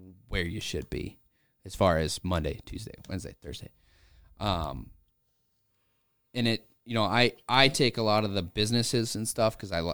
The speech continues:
I like doing those ones. I like making it super presentable. Um,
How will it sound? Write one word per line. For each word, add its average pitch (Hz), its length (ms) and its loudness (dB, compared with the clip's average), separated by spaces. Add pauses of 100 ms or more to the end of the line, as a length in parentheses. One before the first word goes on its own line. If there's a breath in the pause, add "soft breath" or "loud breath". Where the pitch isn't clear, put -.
I 98 60 -4
like 87 360 -4
doing 92 280 -2
those 87 260 -2
ones. 90 220 -4
I 85 60 -2
like 87 240 0 (680)
making 95 300 -6
it - 100 -6
super 95 280 -4
presentable. 92 640 -8 (600)
Um, 78 400 -6